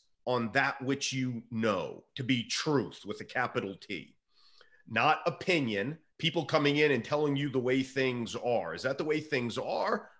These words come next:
Or is that your opinion on the way things are? And that just becomes part of our daily lives. So we become very used to,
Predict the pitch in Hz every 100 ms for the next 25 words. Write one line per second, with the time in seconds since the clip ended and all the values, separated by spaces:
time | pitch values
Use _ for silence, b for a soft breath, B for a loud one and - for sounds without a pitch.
0 | - 170 151 180 180 185 185 - 214 180
1 | 123 113 107 101 101 95 - 90 90 92
2 | - B B - 156 151 156 185 185 165
3 | 170 139 175 151 - - _ _ - -
4 | 196 160 151 127 147 160 185 160 135 135
5 | 151 151 104 - - - - b b b
6 | - 180 170 143 185 156 185 185 131 -
7 | - 196 156 127 160 247 226 - 123 98
8 | 95 131